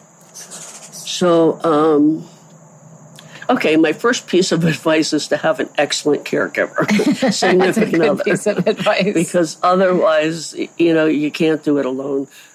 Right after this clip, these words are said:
Speaker 1: Sincerely, you can't go through this alone.
Speaker 2: Yeah.
Speaker 1: Uh, you have to have, um,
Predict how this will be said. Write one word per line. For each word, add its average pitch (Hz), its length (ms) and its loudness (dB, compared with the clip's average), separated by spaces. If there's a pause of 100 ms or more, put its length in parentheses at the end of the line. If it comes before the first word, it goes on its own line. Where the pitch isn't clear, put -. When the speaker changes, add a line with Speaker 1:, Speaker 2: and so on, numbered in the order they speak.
(180)
Speaker 1:
Sincerely, 151 840 0 (300)
you 151 200 -2
can't 160 340 0
go 147 200 2
through 147 280 -2
this 139 400 -2
alone. 139 540 2 (1080)
Speaker 2:
Yeah. 165 320 -2 (600)
Speaker 1:
Uh, 147 100 0
you 151 200 2
have 151 280 -2
to 147 120 -2
have, 143 520 0
um, 160 480 -6